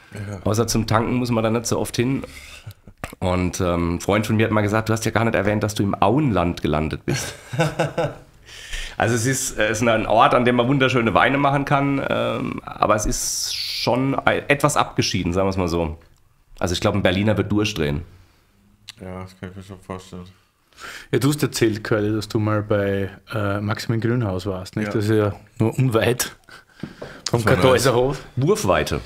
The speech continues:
Speaker 2: wirklich.
Speaker 1: Ja,
Speaker 2: Also
Speaker 1: das ist krass.
Speaker 2: direkt über die Straße.
Speaker 1: Ja, da war ich schon bei dir um die Ecke, guck. <laughs>
Speaker 2: Aber kannst du nachvollziehen, dass das schon eine sehr
Speaker 1: Ja,
Speaker 2: ruhige
Speaker 1: ja.
Speaker 2: Gegend ist?
Speaker 1: Ist es auch. Aber das, also, wenn man dann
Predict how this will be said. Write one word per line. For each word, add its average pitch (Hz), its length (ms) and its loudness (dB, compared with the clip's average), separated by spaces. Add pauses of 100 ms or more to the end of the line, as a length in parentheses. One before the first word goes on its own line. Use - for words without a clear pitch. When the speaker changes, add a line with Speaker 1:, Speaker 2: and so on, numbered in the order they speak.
Speaker 2:
wirklich. 98 420 0
Speaker 1:
Ja, 95 60 -2
Speaker 2:
Also 95 200 4
Speaker 1:
das - 100 2
ist - 80 -4
krass. 71 140 0
Speaker 2:
direkt 123 340 2
über 131 160 0
die 120 80 -2
Straße. 95 440 2 (640)
Speaker 1:
Ja, 107 60 -10
da 92 120 -8
war 87 100 -4
ich 82 60 -10
schon 95 140 -12
bei 98 100 -6
dir 104 140 -6
um 107 60 -10
die 110 80 -6
Ecke, 127 340 -10
guck. 120 120 -18 (460)
<laughs> - 500 -4
Speaker 2:
Aber 107 200 6
kannst 123 240 2
du 113 60 0
nachvollziehen, 135 680 2
dass 113 160 2
das 110 200 -2
schon 127 320 0
eine 107 100 0
sehr 113 260 0
Speaker 1:
Ja, 110 60 0
Speaker 2:
ruhige 135 300 2
Speaker 1:
ja. - 40 -2
Speaker 2:
Gegend 107 300 0
ist? 113 240 -6
Speaker 1:
Ist - 140 -8
es 92 100 -8
auch. 85 340 -8
Aber 95 140 -6
das, 101 220 -6
also, 113 400 -4 (1040)
wenn 120 160 -2
man 120 140 -4
dann 120 280 -6